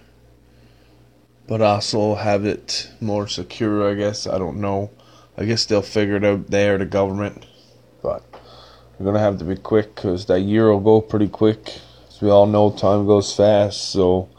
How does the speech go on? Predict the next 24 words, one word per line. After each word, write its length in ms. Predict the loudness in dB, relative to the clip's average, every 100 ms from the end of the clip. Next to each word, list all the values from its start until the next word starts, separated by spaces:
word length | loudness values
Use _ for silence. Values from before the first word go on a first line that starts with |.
| -20 -20 -20 -20 -20 _
they 80 | -4
better 260 | 2 2 2
figure 340 | 0 2 2
it 80 | 4
out. 260 | 4 2 -4 -20 _ _ _ _ _ _ _ _ _ -20 -16
Um, 640 | -8 -6 -6 -6 -8 -10 -12 -20 -20 _ _ _ _ _ _ _ _ _ _ -20 -20 -20 _ _ _ -20 _ _ _ _ -10
yeah. 460 | -4 -2 -2 -4 -10 -20 _ _ _ _ -20 _ _ -20 _ -8
The 80 |
Hockey 300 | 0 0 0
Hall 220 | 0 2 2
of 80 |
Fames 360 | -2 -4 -4 -6
for 140 | -4
this 260 | -2 -2 -2
week. 500 | 0 0 -4 -18 -20 -20 _ _
You 80 | -12
know, 220 | -10 -10 -10
some 200 | -12 -4
big 240 | -4 -2
names 380 | -6 -4 -6 -4
were 360 | -4 -2 -4
introduced. 760 | -6 -6 -4 -4 -4 -4 -6 -8
Teemu 280 | -8 -4 -4
Selanne, 680 | -6 -6 -4 -4 -4 -6